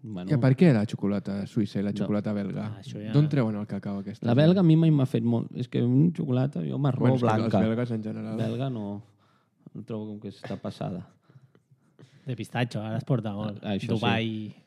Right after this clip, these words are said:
Speaker 3: no? No és això?
Speaker 1: Dubai.
Speaker 3: Xocolata de Dubai, no és això?
Speaker 2: No ho sé.
Speaker 3: S'ha
Speaker 1: Sí.
Speaker 3: posat ara de moda,
Speaker 2: Sí?
Speaker 1: Amb
Speaker 3: els
Speaker 1: palpit.
Speaker 3: últims mes i mig.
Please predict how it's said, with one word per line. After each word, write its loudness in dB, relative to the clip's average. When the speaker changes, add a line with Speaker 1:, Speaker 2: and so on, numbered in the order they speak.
Speaker 3:
no? -2
No -4
és -4
això? -2
Speaker 1:
Dubai. -2
Speaker 3:
Xocolata -4
de -2
Dubai, -4
no 0
és -8
això? -10
Speaker 2:
No -12
ho -16
sé. -14
Speaker 3:
S'ha -8
Speaker 1:
Sí. -4
Speaker 3:
posat 0
ara -4
de -10
moda, -8
Speaker 2:
Sí? -8
Speaker 1:
Amb 0
Speaker 3:
els -8
Speaker 1:
palpit. 0
Speaker 3:
últims -8
mes 0
i -2
mig. -4